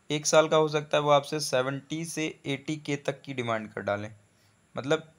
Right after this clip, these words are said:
यार, जन-, <laughs> थोड़ा सा अगर समझे ना, तो अस्सी हज़ार रुपये में तो तुम्हारी दोनों साल की पढ़ाई हो जाएगी। अगर तुम सही तरीके से एडमिशन लेते हो, काउंसलिंग के through एडमिशन तुमको मिलता है,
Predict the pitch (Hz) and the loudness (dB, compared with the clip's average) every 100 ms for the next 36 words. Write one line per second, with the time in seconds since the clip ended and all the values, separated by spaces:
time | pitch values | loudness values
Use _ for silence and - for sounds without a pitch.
0 | - 131 165 165 123 123 139 170 160 143 | 2 4 4 0 -2 -2 -2 -2 -4 -4
1 | - 123 139 147 143 147 131 117 135 127 | 2 4 4 2 0 -2 -6 -4 -2 0
2 | 123 - - - - - _ _ - 156 | -2 -4 -16 -20 -20 -20 _ _ -6 -4
3 | 156 - - 139 147 - 180 190 190 - | -4 -10 -2 -2 -2 -6 -4 -4 -6 -10
4 | _ _ - - 143 131 147 156 156 160 | _ _ -16 -6 2 8 8 8 4 0
5 | 160 160 156 156 156 156 143 147 151 151 | 0 -4 -2 2 2 2 -2 -2 2 2
6 | 147 147 135 131 135 110 107 110 113 120 | 2 2 4 4 2 -2 -2 -2 -2 -4
7 | 120 139 143 _ _ _ _ _ _ _ | -4 -10 -10 _ _ _ _ _ _ _
8 | _ _ - 147 139 160 151 143 143 147 | _ _ 0 2 2 2 2 2 0 0
9 | 147 135 127 127 143 135 123 131 131 156 | 2 0 -2 -2 -2 0 0 0 0 0
10 | - - 123 123 135 143 139 139 135 127 | -2 2 2 2 -2 -6 -6 -6 -6 -4
11 | 127 127 131 131 123 123 113 - 117 123 | -6 -8 -8 -8 -8 -8 -6 0 0 0
12 | 156 | -4